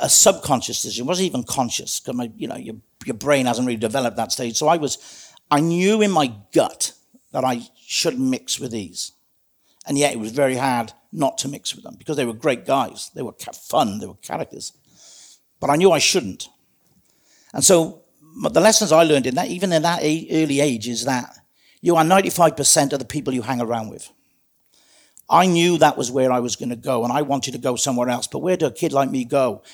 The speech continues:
You know, I, we, my family, there was addictions, there was all sorts of issues that I looked at, not as role models, but as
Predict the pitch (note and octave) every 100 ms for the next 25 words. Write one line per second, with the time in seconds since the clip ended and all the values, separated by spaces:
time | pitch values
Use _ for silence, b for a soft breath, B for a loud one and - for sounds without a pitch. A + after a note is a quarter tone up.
0 | B - C3 C3+ - C3+ C3+ C3+ B2+ -
1 | D3 C3+ B2+ B2+ A2+ G#2+ D3 D3 D#3 C3+
2 | C3+ B2+ A2+ B2 D#3+ D3+ C#3 B2 C3 A2+
3 | b b _ - F#3+ - G#2+ F#2 - B
4 | B B _ D#3+ D3+ D#3+ D3+ D#3+ - B2
5 | C3 F3+ F3 C#3 C3+ D#3 D#3+ A2 G2+ B2
6 | - C3 B2+ -